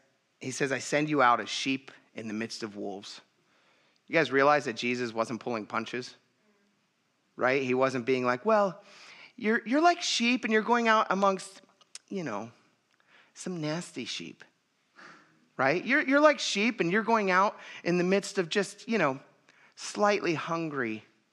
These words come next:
animals." No, he said, "You're going out amongst wolves." We were just talking today, someone, some of us were talking about the fact that in Idaho,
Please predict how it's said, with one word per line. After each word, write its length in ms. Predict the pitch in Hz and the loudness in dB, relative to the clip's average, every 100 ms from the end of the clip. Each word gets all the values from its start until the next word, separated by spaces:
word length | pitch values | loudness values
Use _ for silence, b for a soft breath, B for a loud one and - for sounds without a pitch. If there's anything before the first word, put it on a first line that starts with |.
| - | -12
animals." 600 | 127 123 104 64 - - _ _ _ _ | -10 -8 -10 -14 -20 -20 _ _ _ _
No, 240 | 185 143 104 | -2 -2 -2
he 140 | 135 | -8
said, 280 | - 147 120 | -8 -8 -10
"You're 160 | - 147 | -12 -12
going 300 | 147 175 156 | -10 -8 -4
out 180 | 156 - | -4 -2
amongst 320 | 127 123 - | -4 -6 -8
wolves." 560 | 104 123 104 - - - _ _ 143 143 _ _ _ _ _ _ _ _ _ _ | -10 -8 -8 -10 -18 -20 _ _ -20 -20 _ _ _ _ _ _ _ _ _ _
We 100 | 156 | -2
were 100 | 160 | 0
just 200 | 151 147 | -2 -2
talking 640 | 160 156 165 143 123 120 120 _ - | 2 4 4 0 -2 -4 -8 _ -8
today, 420 | 131 127 120 120 | -2 2 2 2
someone, 420 | 120 135 127 110 120 - | -2 -4 -2 -4 -8 -12
some 220 | - 127 | -6 -2
of 100 | 110 | 0
us 180 | 107 107 | -2 -4
were 60 | |
talking 320 | - 101 110 | -2 -2 0
about 180 | 110 107 | 0 0
the 60 | - | 0
fact 280 | 135 113 - | 2 2 2
that 200 | 107 - B B | -2 -4 B B
in 100 | 117 | 0
Idaho, 560 | 123 180 143 101 85 | 2 2 0 -2 -4